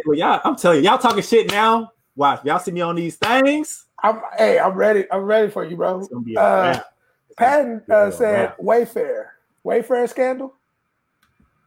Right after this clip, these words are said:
Speaker 1: Wayfair. What do y'all, what do you, man, what do y'all, okay, okay, all right, okay, Patton.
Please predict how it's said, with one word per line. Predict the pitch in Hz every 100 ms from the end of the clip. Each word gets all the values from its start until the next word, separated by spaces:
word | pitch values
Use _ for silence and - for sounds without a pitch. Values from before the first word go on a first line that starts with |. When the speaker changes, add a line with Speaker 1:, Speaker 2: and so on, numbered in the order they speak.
| -
Speaker 1:
Wayfair. | 120 151 151 123 104 85 92 _ _ _ _ _ _ _ _ -
What | 160 208 453
do |
y'all, | 403 240
what |
do | 415
you, | 226
man, |
what | 285 440
do | 466
y'all, | 247
okay, | 247 202 185
okay, | 185 226 170 160 160
all | 196
right, | 165 143 147
okay, | 165 139
Patton. | 127 131 127 131 131